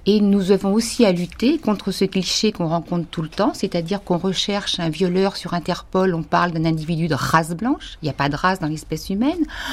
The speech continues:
On entend encore dire que, euh, euh, le chaînon manquant, on cherche le chaînon manquant. Qu'est-ce que c'est que le chaînon manquant ? De fossiles vivants.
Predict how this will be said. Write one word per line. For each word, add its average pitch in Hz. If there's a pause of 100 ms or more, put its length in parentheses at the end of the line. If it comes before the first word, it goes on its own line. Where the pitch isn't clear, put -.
(200)
On 214
entend 214
encore 196
dire 208
que, 202
euh, 165 (340)
euh, 170
le 196
chaînon 185
manquant, 185
on 208
cherche 196
le 196
chaînon 175
manquant. 214
Qu'est-ce -
que 190
c'est 196
que -
le 165
chaînon 165
manquant ? 185 (260)
De 220
fossiles 240
vivants. 226